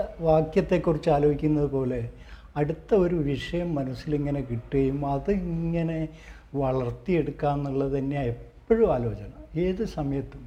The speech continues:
ഞാനിപ്പോൾ മുപ്പത്തി അഞ്ചാമത്തെ വയസ്സിലാണ് ഈ ആദ്യം പ്രസിദ്ധീകൃതമായ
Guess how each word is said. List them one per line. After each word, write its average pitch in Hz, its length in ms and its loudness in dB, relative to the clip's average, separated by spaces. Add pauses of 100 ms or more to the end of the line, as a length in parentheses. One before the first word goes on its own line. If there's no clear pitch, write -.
ഞാനിപ്പോൾ 170 380 -2 (600)
മുപ്പത്തി 175 640 0 (920)
അഞ്ചാമത്തെ 170 560 2
വയസ്സിലാണ് 143 580 2 (180)
ഈ - 20 -2 (240)
ആദ്യം 143 400 2
പ്രസിദ്ധീകൃതമായ 156 920 2